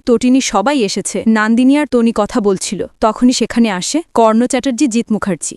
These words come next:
কর্ণ চ্যাটার্জি তনির কাছে ইস-, এগিয়ে আসে। কর্ণ চ্যাটার্জি তনিকে বলে, "আজ আমার ছেলে জেল হবে, তাই তো? আজ আমার ছেলের জেল হয়ে যাবে।"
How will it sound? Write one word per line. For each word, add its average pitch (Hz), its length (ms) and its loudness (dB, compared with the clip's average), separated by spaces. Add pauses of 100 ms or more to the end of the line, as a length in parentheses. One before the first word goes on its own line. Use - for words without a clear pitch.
(100)
কর্ণ 254 320 4
চ্যাটার্জি 294 420 0
তনির 247 280 2
কাছে 269 260 -2
ইস-, 220 320 -4
এগিয়ে 220 320 2
আসে। 175 320 -6 (140)
কর্ণ 247 300 4
চ্যাটার্জি 277 480 0
তনিকে 233 380 2
বলে, 208 300 -2 (300)
"আজ 214 260 2
আমার 233 220 2
ছেলে 247 280 0
জেল 220 240 2
হবে, 190 280 -4 (480)
তাই 226 180 2
তো? 359 120 0 (480)
আজ 226 200 2
আমার 220 180 0
ছেলের 220 260 0
জেল 220 200 2
হয়ে 202 180 0
যাবে।" 180 260 -2